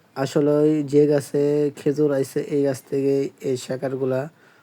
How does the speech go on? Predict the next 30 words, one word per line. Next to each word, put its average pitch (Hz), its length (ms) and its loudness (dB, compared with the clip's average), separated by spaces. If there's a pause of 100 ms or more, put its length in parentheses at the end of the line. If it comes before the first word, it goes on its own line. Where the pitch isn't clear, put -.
(180)
সংগ্রহ 135 500 -2
করা 127 220 0
হচ্ছে। 127 480 -6 (760)
দেখতে 139 260 -6
পাচ্ছেন 139 640 -4 (240)
গাছের 131 500 0
শাকার 131 580 -4
কলম 131 360 -4
দেওয়া 127 180 0
হচ্ছে। 131 480 -4 (920)
আরও 127 340 -2 (680)
আমাদের 139 440 2
এখানে 147 640 0 (1120)
টিস্যু 170 260 0
কালচার 160 420 2
গাছ 135 320 2
থেকে 143 260 2
শাকার 135 360 -2
চারা 135 360 -4
নিতে 135 260 -4
পারবেন। 127 540 -4 (560)
যে 135 200 2
গাছে 135 280 0
খেজুর 131 340 -2
আছে, 127 300 0
এই 139 260 0
গাছ 135 260 -2
থেকেও 135 460 -2
আপনাকে 131 540 -6
শাকার 127 360 -8